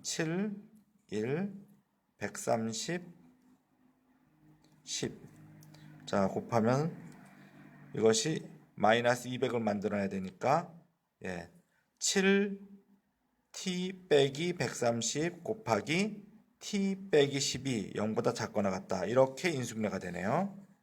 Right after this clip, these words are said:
자, 그러면 T는 십보다는 크거나 같고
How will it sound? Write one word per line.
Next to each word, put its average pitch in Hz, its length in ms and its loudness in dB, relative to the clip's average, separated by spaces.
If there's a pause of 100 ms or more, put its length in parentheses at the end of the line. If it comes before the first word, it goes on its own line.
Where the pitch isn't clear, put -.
(640)
자, 107 160 -2
그러면 107 380 2 (300)
T는 175 560 0 (480)
십보다는 160 920 2
크거나 165 440 0
같고 101 640 -6